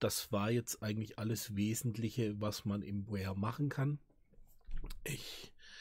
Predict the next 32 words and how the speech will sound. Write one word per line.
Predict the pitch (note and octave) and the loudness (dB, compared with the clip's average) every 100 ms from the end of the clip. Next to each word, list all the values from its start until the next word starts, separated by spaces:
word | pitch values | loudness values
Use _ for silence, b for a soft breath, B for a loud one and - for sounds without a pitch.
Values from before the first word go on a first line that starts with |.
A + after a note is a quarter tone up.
| B B - | B B 2
hab | B2 | 6
mir | B2+ | 8
überlegt, | A2+ G#2 A2+ A#2+ | 8 6 4 2
wie | A2+ | 0
ich | G2+ | 2
euch | G#2 - | 0 4
da | G#2+ | 4
ein | G#2 | 4
bisschen | G#2+ - G2+ | 2 0 0
besser | G#2+ A2 G2 F#2+ A#2+ | 0 0 0 -2 0
mitnehmen | C3 - C#3 C3 C3 B2+ | 0 4 6 8 6 4
kann. | - B2 C3 - B B B B B B _ | 2 4 2 0 B B B B B B _
Und | A2 A2 G#2 G#2 G2+ G2+ - | 4 6 8 4 0 -4 -4
ich | A#2+ A2 | 0 2
werd | A2 | 2
jetzt | A2+ - | 0 -4
immer | - A#2+ A#2 | 2 4 4
in | G#2+ G#2 | 4 2
der | G#2+ G2+ G#2+ | 2 2 2
Videobeschreibung | A#2 B2 A2+ A2 - G#2 A2 A2 A#2 A#2+ - - | 4 4 4 0 2 4 4 4 2 2 -4 -10
so | - - | -2 2
ein | G#2 | 4
paar | A2 G2 F#2+ F#2+ - | 4 4 2 -2 -10
Fragen | - - A2+ C3+ C#3+ C#3+ | -8 4 8 8 6 2
stellen, | - C3+ C#3 D#3 D3 - B B B B B B - | 4 6 6 6 0 -6 B B B B B B 2
ähm, | G#2+ G#2 G2+ G2+ - A#2+ | 6 6 4 2 0 4
die | A#2 | 4
ihr | G#2 G#2 | 4 4
mal | G2 G2 | 4 6
ausprobieren | A#2 D#3 - C#3+ D3+ D#3 | 8 8 6 6 6 6
könnt. | D#3 D3 - - - _ _ _ | 6 4 2 -8 -16 _ _ _
Und | A#2+ A2+ G#2 - - - | 2 4 2 -2 -6 -6